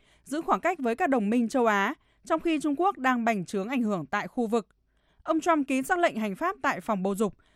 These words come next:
rút Mỹ ra khỏi khối mười hai quốc gia thương lượng T P P, giữ đúng lời cam kết của ông lúc tranh cử. "Đây là chuyện có lợi cho người lao động Mỹ",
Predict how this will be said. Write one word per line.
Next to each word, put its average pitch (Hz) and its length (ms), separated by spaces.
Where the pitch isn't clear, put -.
rút 392 180
Mỹ 302 180
ra 311 140
khỏi 247 300
khối 208 180
mười 269 220
hai 247 200
quốc 339 140
gia 285 260
thương 254 240
lượng 240 220
T - 80
P 262 160
P, - 40
giữ 311 140
đúng 294 180
lời 330 200
cam 240 200
kết 311 240
của 220 160
ông 233 280
lúc 330 180
tranh 240 200
cử. 240 240
"Đây 311 140
là 302 120
chuyện 208 200
có 208 120
lợi 262 260
cho 247 180
người 220 220
lao 220 180
động 190 200
Mỹ", 254 220